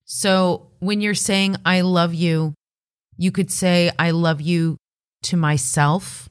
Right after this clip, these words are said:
You could say, "I love you" to the other person to offer that just absolute forgiveness.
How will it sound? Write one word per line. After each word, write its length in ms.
You 160
could 160
say, 260
"I 240
love 300
you" 320
to 380
the 180
other 240
person 540
to 160
offer 320
that 300
just 380
absolute 640
forgiveness. 840